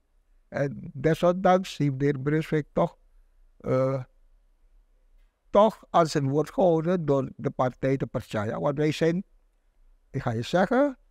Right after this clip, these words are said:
bij die verkiezing zijn we niet eens gekend. Na de verkiezing is meneer Sumoharjo op solo tour gegaan. Hij heeft de K T P aan de kant gezet, Nieuw Suriname en de P D O. Dus, zie je?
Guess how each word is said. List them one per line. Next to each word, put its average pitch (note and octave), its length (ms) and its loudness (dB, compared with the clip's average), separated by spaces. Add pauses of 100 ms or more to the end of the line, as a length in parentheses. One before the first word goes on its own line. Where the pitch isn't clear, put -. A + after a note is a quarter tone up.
(560)
bij D3 260 -2
die E3+ 120 0
verkiezing F3+ 460 -2
zijn D#3 200 0
we D3 80 -4
niet C#3+ 140 -6
eens D#3 160 -2
gekend. - 640 -2 (520)
Na D#3+ 260 -2
de F3+ 100 0
verkiezing F#3+ 600 -2 (280)
is - 180 -8
meneer D#3 260 0
Sumoharjo D3 480 0
op D#3+ 80 0
solo D3+ 340 0
tour D3 260 -4
gegaan. B2+ 400 -8 (460)
Hij C#3+ 120 -6
heeft C3 160 -4
de C#3 80 0
K - 120 -8
T C3+ 380 0
P E3 200 0
aan E3+ 100 4
de F3 100 0
kant F#3 280 2
gezet, F#3+ 380 2 (220)
Nieuw B2 200 -2
Suriname F#3+ 840 2 (440)
en C3 200 -2
de B2 80 -2
P A#2 280 0
D A#2 160 0
O. - 300 -10
Dus, B2 200 -10
zie F3 120 0
je? G#3+ 80 0